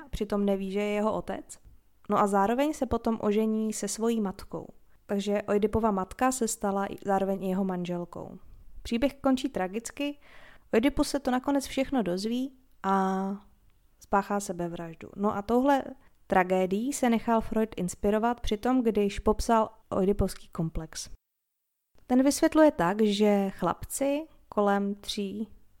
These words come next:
až osmi zhruba roku věku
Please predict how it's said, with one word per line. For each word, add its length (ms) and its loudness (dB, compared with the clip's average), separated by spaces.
až 400 -2
osmi 520 -2
zhruba 540 -2
roku 320 4
věku 480 0